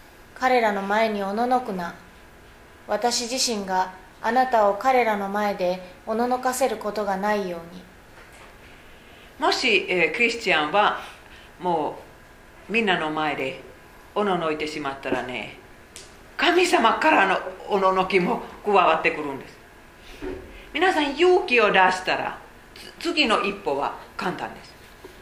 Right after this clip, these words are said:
Speaker 2: 最初の一歩は大変です。だから多分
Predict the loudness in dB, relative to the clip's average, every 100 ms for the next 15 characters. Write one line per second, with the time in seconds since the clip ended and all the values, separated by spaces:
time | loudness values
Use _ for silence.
0 | -20 -18 -4 2 4 2 0 2 2 0
1 | 0 0 0 0 -2 -2 -12 -18 -20 -14
2 | -14 -14 -20 -20 -20 -20 -20 -20 -20 -20
3 | -20 -20 -20 -20 -20 -20 -20 -20 -4 0
4 | 4 4 6 4 4 4 0